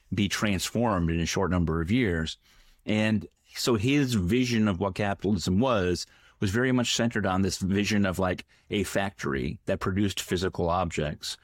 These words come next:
where people came to work and they produced those physical objects. And they were at the risk of life and limb because the safety standards were terrible and the working conditions were squalid and they were earning terrible amount,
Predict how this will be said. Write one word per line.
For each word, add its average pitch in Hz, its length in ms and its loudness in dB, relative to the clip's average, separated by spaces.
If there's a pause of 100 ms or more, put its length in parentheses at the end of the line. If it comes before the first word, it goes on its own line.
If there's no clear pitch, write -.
(200)
where 90 300 0
people 117 320 -2
came 98 300 0
to 98 100 -2
work 95 320 0
and 90 100 -2
they 85 80 -2
produced 101 440 -2
those 95 180 -2
physical 82 460 -4
objects. 76 720 -6 (260)
And 87 320 0
they 92 220 0
were 90 240 2
at 85 260 -2
the 104 220 0
risk 107 300 -2
of 92 100 0
life 101 260 0
and 90 100 0
limb 92 260 2
because 87 240 -2
the 90 100 0
safety - 420 0
standards 80 540 0
were 85 100 -2
terrible 80 600 0
and 87 140 2
the 82 80 2
working 92 360 0
conditions 92 500 0
were 87 140 -2
squalid 85 580 -2
and 92 140 2
they 92 80 2
were 92 160 0
earning 104 260 2
terrible 87 400 -2
amount, 82 320 0